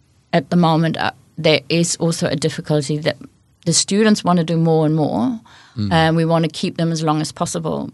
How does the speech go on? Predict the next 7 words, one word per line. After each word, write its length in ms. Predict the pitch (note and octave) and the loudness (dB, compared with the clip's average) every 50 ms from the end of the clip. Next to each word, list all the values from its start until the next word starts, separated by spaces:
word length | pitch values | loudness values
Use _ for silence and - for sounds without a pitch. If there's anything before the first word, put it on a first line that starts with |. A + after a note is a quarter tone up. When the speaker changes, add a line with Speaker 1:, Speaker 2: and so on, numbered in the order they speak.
| _ _ | _ _
Speaker 1:
but 180 | - E3+ D3+ - - | 0 0 0 0 0
there's 300 | D#3+ D#3 C#3+ D#3 D#3 E3 | 0 0 0 0 -2 0
less 260 | D3+ D3+ D#3+ - - | 0 2 2 2 2
and 140 | D#3+ C3+ C3+ | 4 4 4
less 480 | C#3 D3 D#3 - - - - - - - _ _ _ _ _ _ _ _ | 4 2 2 0 0 0 0 -2 -6 -8 _ _ _ _ _ _ _ _
support 460 | - - E3 C3+ - D#3+ D3 B2+ - | -8 -8 -6 -4 -2 -2 -2 -2 -4
from 520 | - - - D3 C#3+ C#3+ C#3+ C#3+ C#3+ D3+ | -8 -6 -4 -2 -2 -2 -2 -4 -6 -10